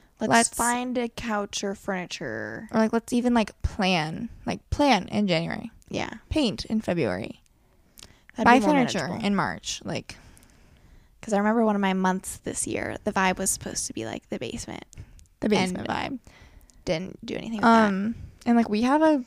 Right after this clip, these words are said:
Speaker 2: nice basement that we just
Speaker 1: Could
Speaker 2: don't
Speaker 1: be
Speaker 2: use.
Speaker 1: used. Yeah. That would be good. I kinda feel like,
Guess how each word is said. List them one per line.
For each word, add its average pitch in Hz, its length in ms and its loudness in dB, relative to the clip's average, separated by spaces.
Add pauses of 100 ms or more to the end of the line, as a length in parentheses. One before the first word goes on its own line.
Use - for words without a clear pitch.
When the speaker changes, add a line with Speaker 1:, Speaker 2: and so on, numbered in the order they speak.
Speaker 2:
nice 202 560 -2 (160)
basement 180 540 -4 (140)
that 180 300 -2 (600)
we 190 80 -2
just - 260 -6
Speaker 1:
Could 233 80 0
Speaker 2:
don't 196 100 -2
Speaker 1:
be - 40 2
Speaker 2:
use. 302 240 6
Speaker 1:
used. - 240 -4 (760)
Yeah. 185 220 -8 (1160)
That 247 80 -6
would 254 100 -6
be 202 80 -4
good. 170 260 -4 (800)
I 240 60 -4
kinda 311 180 0
feel 240 140 -2
like, 208 220 -4